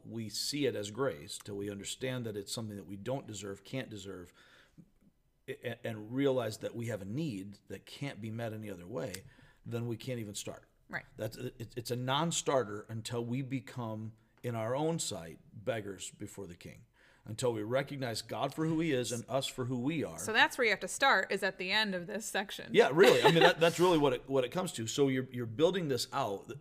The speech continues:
Speaker 1: through this whole section, but the concept i-, in every way, a-, and, and this is the nature of repentance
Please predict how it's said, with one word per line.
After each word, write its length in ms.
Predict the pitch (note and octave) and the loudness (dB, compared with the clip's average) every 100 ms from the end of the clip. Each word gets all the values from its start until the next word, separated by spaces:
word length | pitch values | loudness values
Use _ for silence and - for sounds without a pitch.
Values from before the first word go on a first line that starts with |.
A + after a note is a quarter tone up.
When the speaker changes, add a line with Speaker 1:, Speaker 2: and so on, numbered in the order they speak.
| - | -10
Speaker 1:
through 200 | B2 A#2 | -4 -4
this 160 | G#2+ | -4
whole 320 | - A#2 A2 - | -4 -4 -4 -6
section, 500 | - C#3+ - G#2+ G2+ - - - | -6 -6 -6 -8 -10 -16 -20 -6
but 140 | A#2+ | -6
the 80 | - | -6
concept 840 | - - F3+ A3 G3+ A#2+ A2 - - _ _ _ _ _ _ - | -10 -4 -2 0 0 -2 -2 -6 -18 _ _ _ _ _ _ -6
i-, 80 | C#3+ C#3+ | -4 -4
in 140 | C3+ | -2
every 300 | C#3+ G3 G#3+ | 0 0 0
way, 500 | D#3 E3+ A2 F#2+ A2 - _ _ - | 2 2 2 -4 -10 -14 _ _ -12
a-, 160 | B2 | -4
and, 140 | C3+ C3+ - | -2 -2 -4
and 120 | C3+ | -4
this 220 | D#3 G3 | 0 0
is 320 | G3+ D3+ - - _ | 0 0 -2 -6 _
the 100 | A#2 | -8
nature 480 | A#2+ B2 C#3 D3 E3 | -6 -2 -2 -2 -2
of 120 | E3+ | 0
repentance 640 | F3 - G#2+ G2 G#2+ - | -2 -4 -4 -6 -10 -10